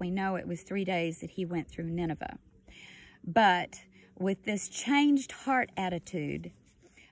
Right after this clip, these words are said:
Assyria did not attack Israel again for many years.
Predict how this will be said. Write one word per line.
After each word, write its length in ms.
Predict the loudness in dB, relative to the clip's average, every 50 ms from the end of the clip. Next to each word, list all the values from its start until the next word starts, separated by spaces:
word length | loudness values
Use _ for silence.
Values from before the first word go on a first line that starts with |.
| _ 0
Assyria 840 | 0 0 0 -2 0 2 4 4 4 4 4 2 2 2 0 -4 -6 _ _ _ _ _ _ _ -12 -6
did 280 | -2 0 2 2 2 2
not 460 | 2 2 2 2 2 2 0 0 -2 _ 0
attack 580 | 0 0 0 -4 -4 -2 0 0 0 -2 -4 -6 -4
Israel 500 | -4 -4 -4 -4 -4 -2 -2 -2 -2 -2 -4
again 460 | -6 -6 -2 -2 -2 0 0 -2 -4
for 200 | -6 -6 -6 -4
many 380 | -4 -2 -2 0 0 0 0 -2
years. 580 | -4 -4 -2 -2 -2 -2 -4 -6 -10 -14 -16